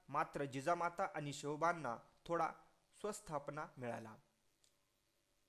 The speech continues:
शहाजीराजांनी कर्नाटकातल्या अनेक राजांना जिंकले, म्हणून आदिलशहाने त्यांना बंगळूरची जहागिरी बक्षीस दिली. यामुळे शहाजीराजांनी हे आपले मुख्य ठाणे केले आणि ते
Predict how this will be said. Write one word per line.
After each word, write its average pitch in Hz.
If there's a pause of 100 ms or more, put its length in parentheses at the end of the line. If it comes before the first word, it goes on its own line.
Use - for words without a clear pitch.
(840)
शहाजीराजांनी 180
कर्नाटकातल्या 175 (140)
अनेक 202
राजांना 160
जिंकले, 123 (340)
म्हणून 160 (120)
आदिलशहाने 180
त्यांना 147
बंगळूरची 160
जहागिरी 139
बक्षीस 131
दिली. 107 (1120)
यामुळे 180 (140)
शहाजीराजांनी 170
हे 147 (120)
आपले 160
मुख्य 143
ठाणे 147
केले 113 (460)
आणि 160
ते 151